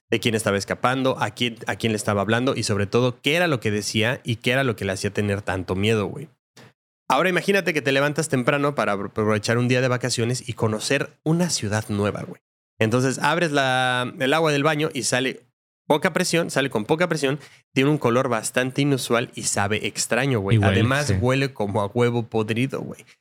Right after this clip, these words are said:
Speaker 1: Los huéspedes se quejaron de esto y entonces los encargados fueron, fueron a revisar las cisternas del hotel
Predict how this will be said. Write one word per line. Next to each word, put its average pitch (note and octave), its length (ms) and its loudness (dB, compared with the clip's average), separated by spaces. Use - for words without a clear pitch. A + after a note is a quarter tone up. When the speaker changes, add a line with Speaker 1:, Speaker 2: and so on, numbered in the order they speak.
Speaker 1:
Los A#2 200 4
huéspedes D#3 480 2
se B2 100 -2
quejaron C3 460 0
de C3+ 80 4
esto B2+ 180 -2
y B2+ 220 0
entonces B2+ 560 4
los G2+ 180 -4
encargados G#2+ 640 0
fueron, G#2 280 0
fueron A#2 260 2
a G#2+ 60 0
revisar G2+ 360 -2
las G#2+ 140 -2
cisternas A2+ 520 0
del C3+ 140 2
hotel A#2+ 340 0